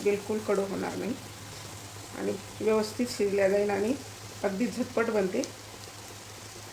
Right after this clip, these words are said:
आणि चव पण अप्रतिम लागते. तुम्ही नुसतं मिठाचे सुद्धा असं बनवू शकता, फक्त मीठ वापरायचं आणि ज्या काकऱ्या आहेत त्या अशाच फक्त तळून घ्यायच्या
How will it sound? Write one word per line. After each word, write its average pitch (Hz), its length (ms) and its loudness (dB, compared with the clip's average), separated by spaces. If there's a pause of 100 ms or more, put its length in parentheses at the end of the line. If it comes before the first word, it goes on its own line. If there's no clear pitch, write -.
(2500)
आणि 208 180 2 (240)
चव 233 160 4
पण 214 240 4
अप्रतिम 214 640 2
लागते. 202 320 -4 (1160)
तुम्ही 247 160 6
नुसतं 254 300 4
मिठाचे 247 360 0
सुद्धा 214 260 2
असं 208 240 2
बनवू 202 240 6
शकता, 202 340 -6 (600)
फक्त - 200 -2
मीठ 208 240 4
वापरायचं 190 500 2
आणि 196 280 2 (600)
ज्या 196 120 0
काकऱ्या 202 380 8
आहेत 196 160 2
त्या 202 100 4
अशाच 220 260 0 (1120)
फक्त 226 200 -2 (120)
तळून 208 260 4
घ्यायच्या 202 320 -4